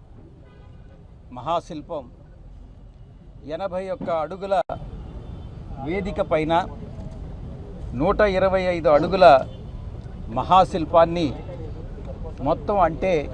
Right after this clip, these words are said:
రెండు వేల రెండు వందల ఆరు అడుగుల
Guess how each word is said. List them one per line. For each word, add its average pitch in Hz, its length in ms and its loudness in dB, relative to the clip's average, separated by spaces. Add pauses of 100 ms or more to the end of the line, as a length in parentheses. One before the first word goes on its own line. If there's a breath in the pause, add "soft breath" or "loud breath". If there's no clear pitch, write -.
(720)
రెండు 190 340 0
వేల 202 260 6 (420)
రెండు 196 280 2
వందల 202 280 4 (360)
ఆరు 170 180 6 (120)
అడుగుల 165 280 4